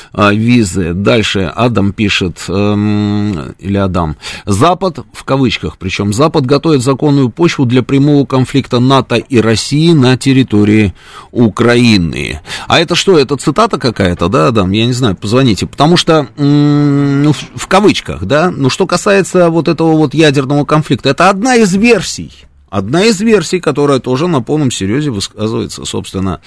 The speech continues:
а, некоторыми экспертами после назначения Герасимова, что всё плавненько идёт к тому, что мы так или иначе схлестнёмся с нато, а это и далее всё понятно.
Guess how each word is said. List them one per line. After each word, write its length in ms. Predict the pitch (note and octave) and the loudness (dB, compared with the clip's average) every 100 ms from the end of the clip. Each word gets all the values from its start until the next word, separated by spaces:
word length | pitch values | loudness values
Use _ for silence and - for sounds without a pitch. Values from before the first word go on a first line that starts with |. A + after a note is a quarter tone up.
| - - - | -18 -18 -10
а, 160 | - G2 | -2 0
некоторыми 540 | A#2 A#2 A2 G2+ F#2+ | 0 0 -2 0 -2
экспертами 640 | F2+ - F2+ D#2+ A2+ C3 | -4 -6 -6 -6 -4 -4
после 320 | E3 D3+ C3 D#3 | -4 -4 -2 0
назначения 580 | C3+ A#2+ A#2 - A2+ | -2 -2 -4 -2 -2
Герасимова, 640 | G#2 G#2+ G#2 - E2 C#2+ - | -2 -2 -2 -4 -8 -8 -10
что 400 | - A2 A2+ G2 - _ | -4 2 2 0 -8 _
всё 420 | - - - F3+ F3+ | -12 -4 2 4 2
плавненько 760 | D#3 C#3 C#3 C#3 E3 E3+ G3+ | 0 2 4 2 -2 -2 -2
идёт 480 | F#3+ D3+ B2 C#3+ B2+ | -2 -2 2 2 2
к 100 | - | -2
тому, 540 | - G#2 G2 G#2+ F#3+ | -2 0 0 -2 -2
что 260 | G#3+ - A#2 | -4 0 2
мы 380 | A2+ A#2 C3 G3+ | 4 4 4 2
так 300 | - C#3 A#2+ | 0 -2 2
или 220 | G#2+ G2+ | 2 2
иначе 360 | G#2 D#3 - F#3 | 0 0 0 0
схлестнёмся 840 | - C3+ A2+ - C3 A#2 - G2 | 0 0 0 2 2 2 -2 -6
с 100 | - | -2
нато, 580 | G#2+ A2+ G3 - A#3+ G3 | 0 2 2 2 2 2
а 180 | D3 A2+ | 0 2
это 560 | D#3 B3+ - C4+ A#3 - | 2 2 2 2 2 -2
и 120 | F#3+ | -4
далее 520 | F3+ D#3 D#3+ C3 A#2 F#2+ _ | -2 0 0 0 -2 -8 _
всё 200 | - A2+ | -6 -4
понятно. 460 | G#2+ E2+ C2+ - | -2 -4 -6 -10